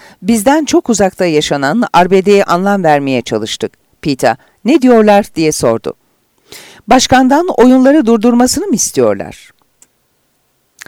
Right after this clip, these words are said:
Ne isteyeceklerini bilecek kadar kendilerinde olduklarını sanmam. Daha önce böyle bir olay yaşanmadı.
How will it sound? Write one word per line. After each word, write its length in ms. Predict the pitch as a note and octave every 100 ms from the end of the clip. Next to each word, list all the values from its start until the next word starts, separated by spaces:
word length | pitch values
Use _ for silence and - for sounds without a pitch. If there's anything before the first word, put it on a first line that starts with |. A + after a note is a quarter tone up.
| - _ -
Ne 140 | F#4+
isteyeceklerini 760 | D4 - B3+ B3+ B3 A#3+ A3+ G3
bilecek 420 | G3+ G#3 G#3 -
kadar 320 | D#3 D3 F#3+
kendilerinde 720 | - A3 A3 A3+ A3 A3+ B3
olduklarını 560 | G3 F3+ F3+ F#3 E3 E3
sanmam. 480 | - B2+ A#2 G2+ - - G3
Daha 220 | G#3+ D4
önce 300 | G#3+ A#3 G#3
böyle 260 | C#4 B3
bir 120 | G#3+ A3
olay 340 | G#3+ A3 F#3+
yaşanmadı. 560 | E3+ F3 C#3 G#2 G2+